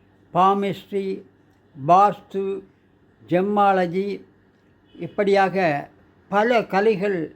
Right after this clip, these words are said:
நம்மிடத்தில் இருந்தால் கூட, உங்களுக்கு நம்முடைய வருங்காலம்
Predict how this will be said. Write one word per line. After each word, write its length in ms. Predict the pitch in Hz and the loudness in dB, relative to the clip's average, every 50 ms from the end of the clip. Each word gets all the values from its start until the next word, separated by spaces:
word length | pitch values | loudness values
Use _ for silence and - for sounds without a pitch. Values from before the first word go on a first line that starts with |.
| _ _ _ _ _ _ _ | _ _ _ _ _ _ _
நம்மிடத்தில் 760 | - 175 180 190 190 190 185 180 185 175 160 - 185 180 175 | -6 -4 -2 -2 -2 -2 -2 -2 -2 -4 -4 -4 -4 -2 -2
இருந்தால் 480 | 170 165 156 175 180 170 175 175 170 160 | -2 -2 -2 -2 -2 0 0 2 0 0
கூட, 180 | 156 185 185 180 160 139 127 123 135 - - - _ _ _ _ _ _ _ _ _ _ _ _ | -2 -2 0 0 0 -2 -4 -6 -10 -16 -20 -20 _ _ _ _ _ _ _ _ _ _ _ _
உங்களுக்கு 540 | - 190 202 220 214 202 196 180 - 185 180 180 170 156 160 | -6 -4 -2 -2 0 0 0 0 0 -2 0 0 0 0 0
நம்முடைய 500 | 165 180 202 214 220 220 208 190 202 170 | 0 0 -2 -2 -4 -2 0 0 0 0
வருங்காலம் 800 | 139 165 170 180 208 233 233 214 233 226 220 220 226 233 233 226 | 2 0 0 0 0 -4 -4 -2 0 0 2 2 0 -2 -4 -6